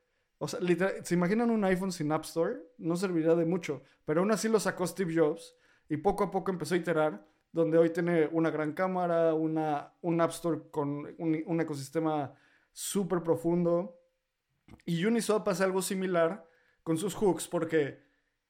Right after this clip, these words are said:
al abrir, abrir el código para que cualquier persona pueda desarrollar cualquier lógica que se le ocurra utilizando Uniswap, vuelve a Uniswap un ecosistema. Y creo que en el largo plazo,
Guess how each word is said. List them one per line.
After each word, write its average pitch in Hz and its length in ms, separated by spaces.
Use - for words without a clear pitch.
al 165 220
abrir, 185 340
abrir 180 260
el 220 120
código 190 300
para 160 140
que 143 100
cualquier 170 320
persona 175 380
pueda 170 160
desarrollar 147 640
cualquier 160 520
lógica 180 680
que 151 100
se 156 120
le 151 80
ocurra 160 340
utilizando 156 480
Uniswap, 170 640
vuelve 190 480
a 180 40
Uniswap 180 460
un 170 120
ecosistema. 160 680
Y 147 100
creo 170 140
que 196 80
en 190 100
el 156 260
largo 175 400
plazo, 170 580